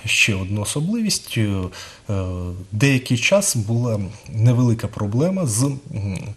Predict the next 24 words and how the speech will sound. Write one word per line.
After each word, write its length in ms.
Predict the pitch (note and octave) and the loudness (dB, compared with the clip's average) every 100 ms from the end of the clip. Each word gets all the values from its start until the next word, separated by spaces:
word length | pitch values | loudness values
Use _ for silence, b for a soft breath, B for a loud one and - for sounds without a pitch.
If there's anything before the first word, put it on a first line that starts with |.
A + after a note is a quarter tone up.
| B B B - | B B B -4
е, 160 | G2 F#2 - | -2 -2 -4
проставленням 640 | A2 - A2+ F#2+ F#2+ F#2+ | -2 2 2 2 -2 -4
апостилю 480 | F2 - - D3+ C#3 | -4 -8 -4 -2 0
на 160 | G#2 G#2+ | 2 0
виписки, 560 | F#2+ - - - - - - - | -2 -8 -10 -12 -14 -20 -20 -10
оскільки 540 | - - G3+ E3 - G2 | -4 -2 -2 -2 -4 -4
з, 140 | F#2 G2 - | -4 -6 -6
з 180 | - A2+ G#2 - | -4 -4 -4 -4
початку 340 | A2 A#2 A#2 | -2 -2 0
даного 320 | G2+ G2+ G#2 | -2 0 0
року 300 | D3 F#3 F3+ | 0 -4 -6
змінилось 380 | A#2 G#2+ G#2 F#2 | -2 0 0 -2
законодавство, 760 | F#2 - A2 D#3+ F3 - D#3+ - - - _ _ - - | -6 -4 -2 -2 -4 -8 -8 -8 -14 -20 _ _ -20 -6
і 180 | A#2 G2+ | 0 0
виписка 640 | E2+ E2+ A#2 B2+ F#2+ - F#2 | -2 -2 0 0 -2 -4 -4
з 120 | F2 | -2
Єдиного 300 | A#2 A#2+ F#2+ | 2 2 0
державного 380 | F#2 G#2 F#2+ F#2 | -2 -2 -2 -2
реєстру 320 | G2+ - F#2+ | -4 -6 -10
юридичних 440 | F#2 G2 - - - | -8 -8 -8 -8 -6
осіб, 200 | - - | -6 -6
фізичних 440 | F#2 F2+ - - | -10 -8 -10 -10
осіб, 200 | E2 F2+ | -10 -10
підприємців 580 | - - G#2 G2 - | -10 -10 -10 -8 -10